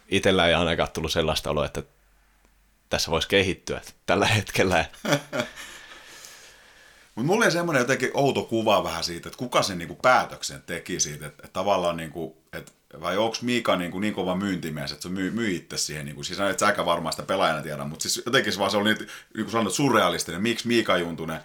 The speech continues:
Speaker 2: niinku Uotisen jälkeen, et varmaan olisi ollut niinku markkinoilla oikeasti niinku tavallaan futisvalmentajikin.
Speaker 1: Juu. Kyllä mä veikkaan, että Miika on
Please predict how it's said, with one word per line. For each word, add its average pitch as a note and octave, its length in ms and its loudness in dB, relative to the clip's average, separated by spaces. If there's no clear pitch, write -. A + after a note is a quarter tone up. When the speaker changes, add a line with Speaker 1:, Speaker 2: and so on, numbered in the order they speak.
Speaker 2:
niinku E2+ 280 -10
Uotisen F2+ 380 0
jälkeen, D#2 480 -4
et - 220 -20
varmaan G#2+ 400 4
olisi F2+ 160 0
ollut F#2 240 0
niinku F2 140 -6
markkinoilla F#2 500 0
oikeasti F#2 240 -2
niinku F2+ 220 -6
tavallaan G#2+ 340 4
futisvalmentajikin. D2 800 -2
Speaker 1:
Juu. E2 280 -2
Kyllä A#2 140 2
mä C3+ 140 6
veikkaan, G2+ 360 6
että - 220 -12
Miika A2 400 4
on F#2+ 260 2